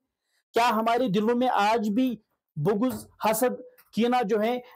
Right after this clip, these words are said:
ये आज भी नहीं पनप रहा है? क्या आज भी हमारे दिलों में तासुब नहीं है?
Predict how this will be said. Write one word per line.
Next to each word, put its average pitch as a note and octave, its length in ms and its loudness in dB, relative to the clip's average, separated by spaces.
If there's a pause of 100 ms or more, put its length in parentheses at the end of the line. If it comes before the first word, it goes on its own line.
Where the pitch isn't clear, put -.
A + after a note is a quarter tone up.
ये F3 100 2
आज A3+ 360 2
भी B3 120 0
नहीं A3+ 200 0
पनप B3 320 0
रहा G#3 220 2
है? A#3 140 -2 (220)
क्या A#3 120 2
आज A3 260 2
भी B3+ 160 0
हमारे A#3 420 0
दिलों G#3 300 0
में B3+ 140 0
तासुब A#3+ 480 -4
नहीं C4+ 200 -2
है? C4+ 180 -2